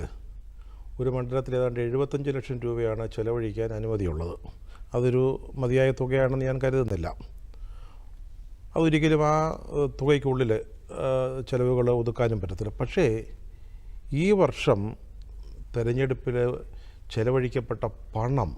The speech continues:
അതിൻ്റെ ആ പണക്കൊഴുപ്പ് നമ്മൾ നോക്കുമ്പോൾ എനിക്കൊന്നും മറ്റൊരിക്കലും ഇല്ലാത്ത, മറ്റ് തെരഞ്ഞെടുപ്പുകളിലൊന്നും കണ്ടിട്ടില്ലാത്ത രീതിയിൽ വൻതോതിൽ പണം, പ്രത്യേകിച്ച്, ഏഹ്, ചില രാഷ്ട്രീയ പാർട്ടികളായിരുന്നു അതിൻ്റെ മുമ്പിൽ. ഞാൻ അവരുടെ പേരൊന്നും പറയാൻ ഉദ്ദേശിക്കുന്നില്ല.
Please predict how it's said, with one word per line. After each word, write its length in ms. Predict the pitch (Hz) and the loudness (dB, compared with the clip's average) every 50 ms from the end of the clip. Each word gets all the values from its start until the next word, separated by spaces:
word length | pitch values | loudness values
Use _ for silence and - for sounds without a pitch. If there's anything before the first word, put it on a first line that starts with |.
| - - - | -8 -10 -8
അതിൻ്റെ 500 | 110 110 117 131 139 139 131 139 135 131 | -6 -4 -2 -2 0 0 2 2 2 2
ആ 60 | 127 127 - - | 2 0 -2 -2
പണക്കൊഴുപ്പ് 920 | 117 120 123 135 131 - - 160 151 151 139 - - 143 131 120 - 131 123 | -2 0 0 0 -2 0 0 0 0 2 0 0 0 0 0 0 -2 -6 -6
നമ്മൾ 220 | 117 117 113 113 | -6 -4 -2 -2
നോക്കുമ്പോൾ 580 | 110 110 104 101 113 107 101 101 101 107 113 - - - - - - - - - - - | -2 -2 -2 -4 -4 -4 -4 -2 -2 -2 -4 -6 -8 -10 -12 -12 -12 -12 -12 -10 -4 -2
എനിക്കൊന്നും 360 | 151 151 156 156 156 156 151 | 0 2 2 2 2 2 2
മറ്റൊരിക്കലും 580 | 151 143 - 151 143 151 143 175 165 160 151 | 0 2 2 0 0 0 0 0 2 2 2
ഇല്ലാത്ത, 320 | 139 127 123 117 113 113 120 | 2 4 4 4 4 4 2
മറ്റ് 300 | 117 110 113 113 113 127 113 | 0 0 0 -2 0 0 0
തെരഞ്ഞെടുപ്പുകളിലൊന്നും 800 | 120 113 120 127 120 120 120 127 120 120 123 120 127 131 131 - - | 0 0 0 0 -2 0 0 0 0 0 0 0 0 -2 -2 -2 -2
കണ്ടിട്ടില്ലാത്ത 580 | 117 113 117 120 110 117 110 110 107 101 - 107 | -2 0 0 -2 -2 0 0 0 0 0 0 -2
രീതിയിൽ 320 | 101 104 98 107 107 107 | -2 0 0 0 0 0
വൻതോതിൽ 640 | 107 98 107 120 139 160 160 139 147 127 110 104 101 101 - - - - - - - - - - - - - - - | 0 2 2 2 2 2 0 2 2 2 4 2 2 0 -2 -4 -8 -14 -14 -14 -14 -14 -14 -14 -14 -14 -4 0 0
പണം, 220 | 110 107 98 - - - - | 2 2 0 -2 -8 -10 -6
പ്രത്യേകിച്ച്, 500 | 113 110 104 120 120 117 104 - 127 127 127 131 135 - - - - - - - - - 131 | -6 -4 0 2 2 2 2 2 2 2 2 0 0 -4 -8 -12 -14 -14 -14 -14 -8 -4 0
ഏഹ്, 520 | 127 127 123 127 127 131 - - 139 127 110 | 2 4 4 4 4 2 2 -2 -4 -4 -2
ചില 220 | - 127 127 127 | 0 4 4 6
രാഷ്ട്രീയ 380 | 123 123 123 113 - - 135 127 | 6 6 4 2 2 2 0 0
പാർട്ടികളായിരുന്നു 640 | 117 - 131 120 117 127 123 123 123 123 120 127 127 | 2 2 2 2 2 0 0 2 2 2 2 0 0
അതിൻ്റെ 200 | 127 127 127 127 | 0 0 0 0
മുമ്പിൽ. 280 | 127 123 113 120 107 104 | 0 0 2 2 2 2
ഞാൻ 240 | 110 113 110 110 | 2 0 0 0
അവരുടെ 260 | 110 110 107 110 110 110 | 0 0 0 0 -2 -2
പേരൊന്നും 440 | - - 117 113 113 113 120 113 | 0 0 2 2 2 0 0 -2
പറയാൻ 200 | 113 113 113 113 | 0 0 0 0
ഉദ്ദേശിക്കുന്നില്ല. 640 | 117 110 110 110 - - 117 110 104 104 101 117 135 | 0 -2 -2 -4 -6 -4 -6 -4 -4 -2 -2 -2 -4